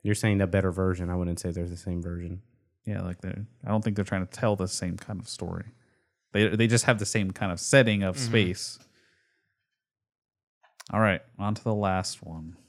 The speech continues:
Speaker 2: Rambo: Last Blood.
Speaker 3: Rambo.
Speaker 1: Mike first.
Speaker 3: Me
Speaker 2: Are we doing
Speaker 3: first.
Speaker 2: synopsis?
Speaker 1: Yeah. And then Mike
Speaker 2: Synopsis.
Speaker 1: first.
Speaker 2: Mexico is bad.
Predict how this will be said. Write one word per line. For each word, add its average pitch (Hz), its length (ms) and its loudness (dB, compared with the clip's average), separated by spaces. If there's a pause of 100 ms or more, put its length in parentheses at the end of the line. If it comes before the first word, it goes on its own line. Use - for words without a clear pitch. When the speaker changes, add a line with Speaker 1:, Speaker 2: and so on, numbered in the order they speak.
(180)
Speaker 2:
Rambo: 143 960 8 (120)
Last 113 520 2
Blood. 90 640 0 (180)
Speaker 3:
Rambo. 123 1160 4
Speaker 1:
Mike 139 280 8
first. 123 540 4 (800)
Speaker 3:
Me 117 340 -4
Speaker 2:
Are 101 80 0
we 98 80 2
doing 104 140 4
Speaker 3:
first. 98 120 0
Speaker 2:
synopsis? 120 720 0 (440)
Speaker 1:
Yeah. 95 300 2 (640)
And 98 140 2
then 107 80 6
Mike 104 160 6
Speaker 2:
Synopsis. 120 220 4
Speaker 1:
first. - 280 -4 (960)
Speaker 2:
Mexico 123 480 0
is 156 120 6
bad. 113 520 8